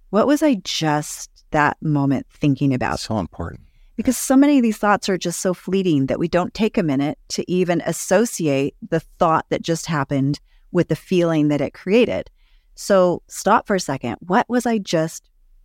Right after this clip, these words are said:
Speaker 1: thinking about? And then say, "Wait a minute, was that even a hundred percent true? Maybe that was zero percent true.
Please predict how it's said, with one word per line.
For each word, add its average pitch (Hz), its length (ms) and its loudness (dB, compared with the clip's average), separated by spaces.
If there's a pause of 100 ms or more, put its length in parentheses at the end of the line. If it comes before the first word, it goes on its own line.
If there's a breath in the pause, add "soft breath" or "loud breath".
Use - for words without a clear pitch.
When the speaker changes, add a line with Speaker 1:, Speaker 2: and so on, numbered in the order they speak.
(140)
Speaker 1:
thinking 240 340 0
about? - 460 -10 (260)
And 196 180 2
then 208 340 2
say, 214 480 -2
"Wait 320 280 2
a 190 60 2
minute, 139 380 -4
was 262 160 0
that 440 240 0
even 311 200 0
a 170 60 4
hundred 170 260 0
percent 175 400 -4
true? 170 400 -2 (260)
Maybe 208 220 0
that 214 160 0
was 165 120 2
zero 143 360 2
percent - 380 -6
true. 131 340 -2